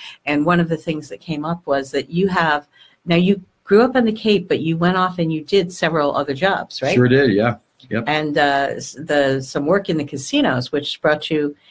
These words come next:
Speaker 1: into contact with some people that we all know, you know, from T V. And,
Speaker 2: Sure.
Speaker 1: and, uh, so tell me a little bit about, uh, some of the casinos you've worked at. And
Speaker 2: Sure. So, the,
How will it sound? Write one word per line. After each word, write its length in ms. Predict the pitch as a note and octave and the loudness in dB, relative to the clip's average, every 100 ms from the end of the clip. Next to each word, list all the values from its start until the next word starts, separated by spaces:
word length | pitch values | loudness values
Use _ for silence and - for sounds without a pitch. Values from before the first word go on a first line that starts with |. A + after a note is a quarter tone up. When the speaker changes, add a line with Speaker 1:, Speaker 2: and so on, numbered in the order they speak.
| - _ - | -20 _ 2
Speaker 1:
into 240 | F3 F3 | 4 4
contact 560 | F3+ E3+ E3+ D#3 D#3+ - | 2 0 2 0 0 -2
with 200 | D3+ D3+ | -2 -2
some 320 | - D#3 D3 | -2 0 0
people 320 | F#3+ F3 F3 | -4 0 2
that 260 | D#3+ D3 - E3 | 2 0 -2 -6
we 180 | D#3+ D#3+ | 0 2
all 180 | D#3 D#3 | 4 2
know, 400 | D#3+ D#3+ D3 - _ | 2 2 0 -4 _
you 100 | F3+ | -2
know, 160 | C#3+ C#3+ | -2 -2
from 180 | D3 | -6
T 180 | C#3+ D3+ | -6 -4
V. 280 | D3 E3+ F3 | 0 2 2
And, 160 | B2+ B2 | 0 0
Speaker 2:
Sure. 260 | B2+ D3 | 4 4
Speaker 1:
and, 160 | D3+ C#3 | 4 0
uh, 220 | C#3 C3 C3+ _ _ _ - _ - | -2 -2 -4 _ _ _ -20 _ -6
so 160 | - | -2
tell 240 | E3 B3 D#4 | 0 0 2
me 160 | A#3+ | 2
a 60 | D#3+ | 2
little 180 | D3+ D3 | 2 2
bit 180 | D3 C#3 | 2 2
about, 360 | C#3 C3+ C3 | 2 0 -2
uh, 220 | D3 C3+ B2 | -2 0 -2
some 200 | C3 F3+ | 0 2
of 60 | E3+ | 4
the 80 | |
casinos 480 | E3+ - F3 E3 D#3 | 0 -4 -4 -4 -4
you've 80 | D3 | -4
worked 240 | D3 C#3+ | -4 -4
at. 240 | D3 C3 C3+ | -4 -4 -4
And 100 | C3 | -2
Speaker 2:
Sure. 280 | C#3+ F3 B2+ | 4 4 4
So, 320 | - D3+ D3 | 2 4 4
the, 120 | C#3+ | 2